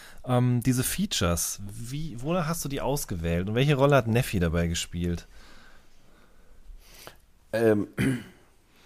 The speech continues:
Speaker 2: also wir haben natürlich zusammen gesessen, ne, also Neffi und Tom und Shanti und die, das ganze Universal-Team haben gedacht: Okay, warte mal, es, es, mir ist es wichtig, auch auf den Schulhöfen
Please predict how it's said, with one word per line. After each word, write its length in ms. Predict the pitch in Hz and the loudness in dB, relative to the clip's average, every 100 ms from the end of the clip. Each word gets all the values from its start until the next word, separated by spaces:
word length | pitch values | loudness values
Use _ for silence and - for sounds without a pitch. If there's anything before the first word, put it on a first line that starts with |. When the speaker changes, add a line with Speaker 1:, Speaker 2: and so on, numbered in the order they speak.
| - - - - - - - - - - | -20 -20 -20 -20 -20 -20 -20 -20 -4 0
Speaker 2:
also 220 | 139 135 | 2 6
wir 100 | 143 | 8
haben 100 | 185 | 8
natürlich 400 | 196 - 220 220 | 6 4 2 2
zusammen 380 | 170 147 180 180 | 2 4 6 4
gesessen, 640 | 139 147 202 - 220 214 - _ - _ _ _ _ _ _ | 2 2 2 0 -2 -2 -6 _ -20 _ _ _ _ _ _
ne, 160 | 147 170 | -4 -2
also 320 | 127 110 113 - | -2 0 -2 -4
Neffi 840 | 113 - 120 143 147 - 151 143 | -8 -4 2 2 2 -2 0 0
und 200 | - 110 | 0 -4
Tom 540 | - - 156 147 147 - | 0 2 4 2 0 -2
und 280 | - 117 110 | -2 0 0
Shanti 560 | - 151 151 - 139 | 0 2 2 2 2
und 160 | 127 110 | 2 2
die, 120 | 131 | 2
das 180 | 107 113 | 2 0
ganze 280 | 127 131 135 | 2 2 2
Universal-Team 840 | 127 127 113 160 170 151 - 147 | 2 2 4 4 4 -2 0 0
haben 140 | 139 131 | 0 0
gedacht: 240 | 131 131 | -2 -4
Okay, 340 | 135 - - 143 | -6 0 2 4
warte 180 | 156 | 4
mal, 140 | 151 131 | 4 2
es, 140 | - - - - - - | -2 -8 -14 -14 -16 -16
es, 180 | - - - - - - - 90 - | -18 -16 -18 -18 -18 -16 -14 -14 -8
mir 260 | 147 156 220 | 4 8 10
ist 80 | 175 | 8
es 180 | 165 151 | 4 2
wichtig, 380 | 208 - 165 | 2 0 0
auch 100 | 139 | 2
auf 100 | 147 | 2
den 140 | - 143 | 0 -2
Schulhöfen 1120 | - 170 180 165 127 135 131 131 123 135 | -2 0 2 2 2 2 0 -2 -2 -2